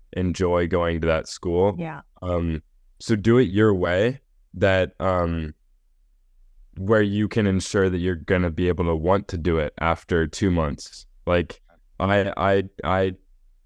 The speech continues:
Speaker 1: I do eleven sessions a week in high school, and five or six of those are alone. Um, and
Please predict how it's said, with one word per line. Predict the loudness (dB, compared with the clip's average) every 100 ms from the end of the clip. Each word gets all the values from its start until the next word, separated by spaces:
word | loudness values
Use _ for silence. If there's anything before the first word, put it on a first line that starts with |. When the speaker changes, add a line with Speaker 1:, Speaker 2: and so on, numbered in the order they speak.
| _ _ _
Speaker 1:
I | 0 2 2 2
do | 0 2 4
eleven | 4 2 2 0
sessions | 0 0 0 -2
a | 0
week | -2 -2 -2
in |
high | -2 -2
school, | -2 -4 -4
and | -2 -4 -10 _
five | 0 2 2
or | 0
six | -2 -4 0
of | 0
those | 2 0 0
are | -2 -2 -6 _ -20 -12 -2
alone. | 2 2 2 0 -8 -18 -20 -6
Um, | -2 0 0 -2 -6 -10 _ _ -20 _ _ _ _ _
and | -2 0 2 0 -2 -4